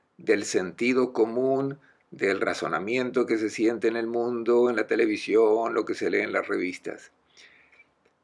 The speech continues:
Es un mensaje muy especial y sale precisamente de esta barca. Cuando Jesús terminó de hablar, le dijo a Simón,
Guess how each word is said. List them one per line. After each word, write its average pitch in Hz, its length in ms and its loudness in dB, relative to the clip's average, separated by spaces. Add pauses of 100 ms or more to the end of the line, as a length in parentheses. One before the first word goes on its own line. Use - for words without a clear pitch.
(1600)
Es 156 240 2
un 170 160 2
mensaje 135 600 2
muy 175 300 6
especial 135 800 2 (960)
y 98 140 -8
sale 170 760 2 (200)
precisamente 127 1400 -2
de 101 240 -2
esta 92 280 -2
barca. - 680 -2 (2000)
Cuando 170 260 6
Jesús 226 340 2
terminó 127 460 6
de 107 100 8
hablar, 101 440 6
le 104 120 0
dijo 98 640 0
a 101 60 2
Simón, 87 540 -4